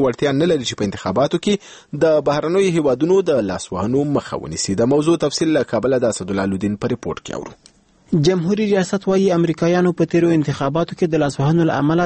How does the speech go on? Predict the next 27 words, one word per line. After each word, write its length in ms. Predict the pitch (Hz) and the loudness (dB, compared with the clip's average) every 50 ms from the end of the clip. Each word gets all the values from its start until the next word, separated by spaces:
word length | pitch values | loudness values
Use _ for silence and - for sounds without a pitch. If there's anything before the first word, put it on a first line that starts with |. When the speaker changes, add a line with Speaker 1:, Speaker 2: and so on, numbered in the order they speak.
| 160 151 | 0 0
Speaker 2:
د 100 | 139 135 | 0 -2
افغانستان 560 | 131 127 131 131 135 127 - - 170 170 165 | -2 -2 -2 0 0 -2 0 -2 0 2 2
ملي 180 | 151 147 165 180 151 143 | 2 2 2 0 0 0
حاکمیت 500 | 151 135 - - - 147 156 170 180 175 - - | -2 -4 -4 -2 -2 0 2 2 0 0 -2 -4
تر 100 | - 135 | -6 -6
پښو 280 | - - - - 160 131 113 | -4 -6 -4 -2 -2 0 0
لاندې 260 | 117 120 120 127 123 - | 0 0 0 0 0 0
کړ 420 | - 139 139 147 - - - - 143 | 0 -2 -2 -2 -4 -6 -2 0 0
او 100 | 135 135 131 | 0 2 0
دا 80 | 165 180 185 180 | 0 0 0 2
ځل 140 | 190 180 170 185 | 0 0 2 0
به 120 | 175 156 | -2 0
د 100 | 160 139 117 | 0 -2 0
هیڅ 260 | 165 202 - - 160 | -2 -4 -4 -2 0
ډول 220 | 175 175 185 185 170 156 | 2 2 2 2 2 0
مداخلو 480 | 143 131 131 127 117 - - 165 180 190 196 180 160 | 0 0 -2 -2 -2 -2 0 2 2 2 2 2 -2
اجازه 400 | 127 127 120 117 113 - 127 127 135 | -2 -2 -2 -2 -2 -2 -2 0 0
ورنه 320 | 143 147 139 139 147 139 127 - | 0 0 0 2 0 0 0 -2
کړي. 160 | - 135 143 160 - _ _ - 151 139 135 165 | -2 -2 -2 -2 -4 _ _ -10 -6 -4 0 0
د 120 | 180 190 190 | 2 2 2
ولسمشر 540 | 196 202 202 196 - 220 214 202 - 190 180 | 0 0 -2 -2 -4 -4 -2 -2 -2 0 0
حامد 260 | 180 190 190 196 196 - - 196 | 2 2 2 0 -2 -2 0 2
کرزي 280 | 185 170 165 185 202 190 | 2 2 2 2 2 4
ویان 260 | 185 185 190 185 185 196 185 | 4 2 2 0 0 0 0
ایمل 260 | 175 170 175 180 170 - | 2 2 2 0 0 0
فیضي 280 | - 170 165 156 175 185 180 | 0 0 0 2 2 2 2
وایي 240 | 185 185 196 196 | 4 4 2 0